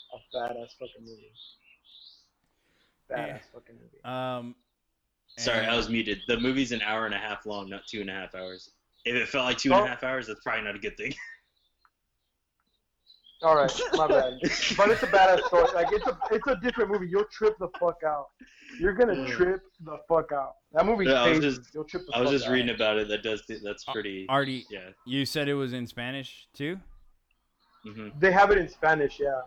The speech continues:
Speaker 2: And it was
Speaker 1: It's
Speaker 2: originally in
Speaker 1: originally in
Speaker 2: Spanish.
Speaker 1: Spanish. Yeah, it's from Spain, but they'll have it in English too. But
Speaker 2: Nah, I'll,
Speaker 1: I,
Speaker 2: I'll,
Speaker 1: I
Speaker 2: I
Speaker 1: mean, if you
Speaker 2: if it's originally in Spanish, I'll just sit down with my dad and, and, and watch this movie.
Speaker 1: Yeah, it's, it's kind of a trip, bro.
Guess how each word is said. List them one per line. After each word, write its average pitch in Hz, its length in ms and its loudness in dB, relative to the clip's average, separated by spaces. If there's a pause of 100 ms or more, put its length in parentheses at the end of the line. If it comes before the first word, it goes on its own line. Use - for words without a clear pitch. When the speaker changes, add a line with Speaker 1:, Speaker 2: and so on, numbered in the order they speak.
Speaker 2:
And 139 160 2
it 143 60 6
was 143 160 4
Speaker 1:
It's - 80 6
Speaker 2:
originally 180 240 8
in - 60 8
Speaker 1:
originally 180 340 6
in 320 80 -2
Speaker 2:
Spanish. 180 420 0
Speaker 1:
Spanish. - 120 -20 (1300)
Yeah, 147 200 6
it's 139 120 0
from 165 160 -2
Spain, 147 360 0
but 135 200 0
they'll 147 120 6
have 156 200 6
it 139 80 0
in 127 100 -6
English 131 360 -10
too. 123 220 -18 (160)
But 139 80 0
Speaker 2:
Nah, 127 280 4
I'll, 135 80 4
Speaker 1:
I, 147 100 4
Speaker 2:
I'll, 156 60 4 (200)
Speaker 1:
I 113 120 -2
Speaker 2:
I 151 40 0
Speaker 1:
mean, 151 120 0
if 139 120 -6
you 165 80 -16 (400)
Speaker 2:
if 123 140 -14
it's 160 160 -8
originally 143 500 -2
in 117 60 -8
Spanish, 143 420 -6
I'll 123 120 -8
just 110 180 -14
sit 117 140 -12
down 113 180 -6
with 107 80 -8
my 98 120 -6
dad 113 260 -6
and, 98 100 -14 (180)
and, 95 140 -20 (120)
and 98 100 -18
watch 95 260 -16
this 87 140 -20
movie. 85 260 -20 (460)
Speaker 1:
Yeah, 147 260 6
it's, - 260 -2
it's - 180 -20
kind 170 180 4
of 143 80 2
a 135 60 -2
trip, 139 280 -8
bro. 123 260 -10